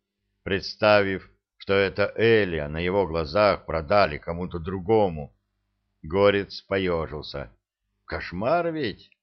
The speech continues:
Но девочке в империи будет лучше.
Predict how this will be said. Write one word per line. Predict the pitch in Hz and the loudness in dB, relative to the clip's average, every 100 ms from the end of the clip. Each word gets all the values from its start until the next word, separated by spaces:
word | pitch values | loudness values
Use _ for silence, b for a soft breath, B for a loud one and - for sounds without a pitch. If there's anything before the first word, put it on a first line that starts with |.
| _ _ _ _ _ _ - | _ _ _ _ _ _ -2
Но | 127 170 | 2 6
девочке | 175 170 156 160 | 6 4 2 -2
в | 156 160 | -2 -2
империи | 139 131 131 135 | -2 0 0 0
будет | 123 107 107 113 - | -2 -2 -2 -4 -4
лучше. | 117 87 80 - 82 80 | -4 -4 -8 -6 -6 -6